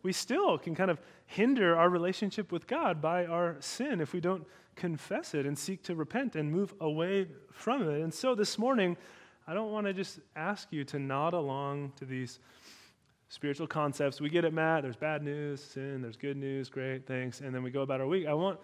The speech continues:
to invite you to respond and to really think about what this means for your life and consider your own heart, as we all should. Think about, "Lord, is there something that I need to confess?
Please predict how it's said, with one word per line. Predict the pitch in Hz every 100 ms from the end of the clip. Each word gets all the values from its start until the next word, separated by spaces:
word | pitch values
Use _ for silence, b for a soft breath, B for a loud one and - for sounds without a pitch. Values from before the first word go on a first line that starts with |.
| B B _
to | 160
invite | 147 135 151 359 -
you | 143
to | 131 151
respond | 131 135 - - 190 262 202
and | 147
to | 143
really | 156 294
think | 311 - 262
about | 156 147
what | 170
this | 185 160
means | 170 180 180
for | - 170
your | 160 165
life | 151 214 196
and | 147
consider | 160 - 247 277
your | 220 185
own | 220
heart, | 254 143 139 226 - b b b b b b b _ _
as | -
we | 139
all | 151 214
should. | - 240 233 143 180 196 - b b b b b _
Think | - 233
about, | 190 143
"Lord, | 170 294 240
is | -
there | 202 339 247 - _ _ _
something | - - 233 - 226 202
that | 170 156 - - _
I | 143 180
need | 202 185 185 -
to | 180 -
confess? | - 151 120 - 139 120 - -